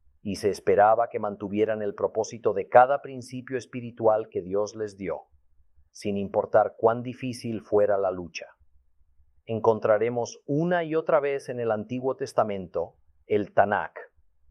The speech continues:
que los líderes de Israel trataron de abrogar, cambiar, descartar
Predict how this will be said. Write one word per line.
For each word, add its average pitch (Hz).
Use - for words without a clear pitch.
que 104
los 92
líderes 120
de 131
Israel 113
trataron 101
de 90
abrogar, 87
cambiar, 101
descartar 110